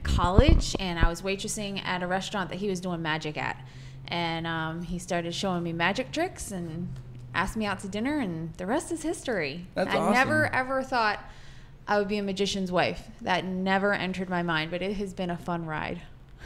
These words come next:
Speaker 1: <laughs>
Speaker 2: That's awesome. And, um, th-, did you, uh, believe him that he was gonna be a successful magician, or are you thinking he was just playing around with you? Or
Speaker 1: No, by the time I met him, he was already pretty successful. So I met him in two thousand five. So he had been going at it for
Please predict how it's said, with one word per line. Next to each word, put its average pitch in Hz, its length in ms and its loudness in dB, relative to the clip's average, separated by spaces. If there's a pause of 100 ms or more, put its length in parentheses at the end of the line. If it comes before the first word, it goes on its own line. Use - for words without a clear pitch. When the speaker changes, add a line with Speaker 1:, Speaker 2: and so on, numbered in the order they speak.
(100)
Speaker 1:
<laughs> 262 440 4
Speaker 2:
That's 302 240 6
awesome. 208 560 6 (260)
And, 170 240 8
um, 139 380 6
th-, - 200 0
did 147 100 6
you, 147 500 8
uh, 127 160 4
believe 139 360 4
him 147 240 8
that 127 280 0 (240)
he 143 180 8
was 131 140 6
gonna 139 120 6
be 131 100 6
a 127 60 4
successful 135 720 6
magician, 139 580 8
or 139 120 4
are 120 80 4
you 123 200 4
thinking 123 340 4
he 123 80 2
was 123 140 2
just 113 180 6
playing 127 280 8
around 127 280 4
with 127 140 -2
you? 143 400 6
Or 107 140 2
Speaker 1:
No, 220 340 6
by 254 220 10
the 262 100 2
time 294 300 4
I 262 80 6
met 226 200 6
him, 202 120 2
he 208 140 0
was 190 140 0
already 165 200 4
pretty 151 260 -4
successful. 143 640 -4
So 175 140 2
I 180 100 8
met 185 220 4
him 190 180 0
in 156 100 -2
two 196 160 -4
thousand 156 400 0
five. 147 300 4
So 196 100 -6
he 202 140 2
had 202 100 4
been 180 120 -2
going 170 220 2
at 147 120 2
it 139 100 -2
for 147 300 -2